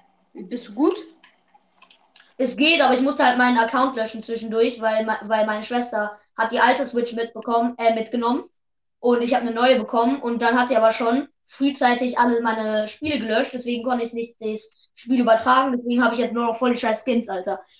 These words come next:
Speaker 2: Früher, ne, ich hatte so die geilen Skins und dann kommt der Kack, Alter, for real, ne, ich hab so geschrien.
Speaker 1: Warum hast du deiner Schwester deine alte Switch gegeben? Was bist du für ein Kind? Hilfe.
Speaker 2: Bruder, musste ich. Das war,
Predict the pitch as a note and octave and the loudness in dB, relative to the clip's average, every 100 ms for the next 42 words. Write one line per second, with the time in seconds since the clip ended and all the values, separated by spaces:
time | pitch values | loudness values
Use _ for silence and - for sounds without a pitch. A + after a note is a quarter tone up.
0 | _ C#4 E4 C4 B3+ D4+ - - D#4 C4+ | _ 2 4 6 4 2 -2 -6 -2 -2
1 | B3 D4+ E4 - D4 C#4 - E4 D#4+ D#4 | 2 4 4 6 6 4 2 2 2 0
2 | C4 C#4 D4 B3 A#3+ C#4 C4+ F#3+ F#3 F#3 | 0 0 0 -4 -2 -4 -4 -12 -14 -12
3 | F#3+ F#3 G#3 B3 B3+ A3+ B3 B3 A3 A#3 | -12 -8 -6 -4 -4 -4 -4 -4 -6 -10
4 | A3 - B3 A3+ A3+ A3+ A#3+ E4 F4+ D#4+ | -10 -10 -10 -10 -6 -2 0 -2 0 -2
5 | C4 A#3+ - D#4+ - D4 A#3+ G#3 A#3 B3 | -2 -8 -14 -14 -12 -14 -14 -14 -16 -20
6 | _ C#4+ A#4 - A3 F#3+ G3 - D4+ - | _ -20 -20 -20 -20 -20 -20 -20 -20 -20
7 | - E3 F3 - A4+ C4+ - D4 G4+ - | -18 -18 -18 -16 -14 -14 -14 -12 -12 -14
8 | E3+ E3 - _ _ D4+ D#4+ D4 E4+ - | -20 -20 -20 _ _ 2 6 6 6 2
9 | - B3+ B3+ C4 A#3+ D4 D4+ B3 | 2 0 0 -6 0 2 4 0